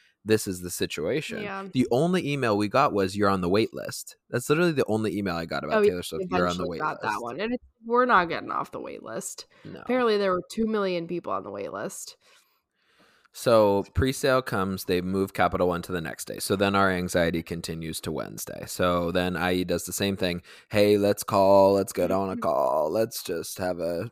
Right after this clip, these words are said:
Speaker 2: I
Speaker 1: Teams
Speaker 2: don't know. I
Speaker 1: meeting
Speaker 2: just,
Speaker 1: and"
Speaker 2: I don't like buying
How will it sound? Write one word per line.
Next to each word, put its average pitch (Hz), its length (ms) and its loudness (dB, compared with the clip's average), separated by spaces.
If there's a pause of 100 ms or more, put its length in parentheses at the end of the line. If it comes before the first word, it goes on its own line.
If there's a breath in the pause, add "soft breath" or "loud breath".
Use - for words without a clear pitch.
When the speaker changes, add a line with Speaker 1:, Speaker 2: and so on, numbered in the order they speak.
(120)
Speaker 2:
I - 60 -20
Speaker 1:
Teams 247 240 0
Speaker 2:
don't 302 140 4
know. 113 160 0 (120)
I 110 140 4
Speaker 1:
meeting 110 60 0
Speaker 2:
just, 104 140 -4
Speaker 1:
and" 101 360 -4 (1200)
Speaker 2:
I 240 120 2
don't 262 220 -2
like 196 340 -6
buying 175 640 -4